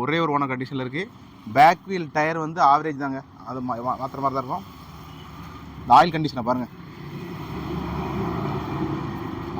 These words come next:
ஆர் எஸ் டூ ஹண்ட்ரட், பத்தாயிரத்தி முன்னூத்தி ஐம்பத்தாறு கிலோமீட்டர் தான் ஓடி இருக்கு.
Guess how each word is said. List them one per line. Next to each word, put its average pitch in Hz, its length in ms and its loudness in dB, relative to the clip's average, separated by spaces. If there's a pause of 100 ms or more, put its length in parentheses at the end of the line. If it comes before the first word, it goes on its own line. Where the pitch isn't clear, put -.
ஆர் 151 140 10
எஸ் - 120 -10
டூ 156 100 0
ஹண்ட்ரட், 170 300 0
பத்தாயிரத்தி 170 540 0
முன்னூத்தி 156 240 -4
ஐம்பத்தாறு 147 280 0
கிலோமீட்டர் 147 260 -4
தான் 151 120 0
ஓடி 147 160 -2
இருக்கு. 180 200 -4